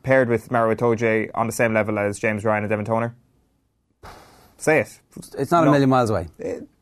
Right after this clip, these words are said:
Speaker 2: I think that, like, I think they're not a million miles away. I think that equally they could have really good games and be just as good as our second row.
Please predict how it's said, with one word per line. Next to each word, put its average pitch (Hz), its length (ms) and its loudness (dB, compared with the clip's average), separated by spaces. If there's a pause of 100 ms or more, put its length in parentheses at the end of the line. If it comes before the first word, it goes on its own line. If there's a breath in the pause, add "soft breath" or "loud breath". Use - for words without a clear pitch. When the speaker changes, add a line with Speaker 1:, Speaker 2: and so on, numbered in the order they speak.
(340 soft breath)
Speaker 2:
I 151 80 2
think 175 220 2
that, 151 180 2
like, 107 320 0
I 107 80 -4
think 120 100 0
they're 123 100 -2
not 127 180 2
a 123 40 2
million 120 320 2
miles 95 240 -2
away. 87 240 -4
I 98 80 -6
think 127 220 0
that 123 140 0
equally 110 440 0 (320 loud breath)
they 113 140 0
could 107 100 -4
have 104 380 0 (520 loud breath)
really 135 240 4
good 117 160 2
games 113 420 0
and 110 140 0
be 110 100 2
just 104 180 -2
as 95 80 -6
good 110 160 0
as 95 80 -2
our 92 200 2
second 92 260 -6
row. 82 180 -6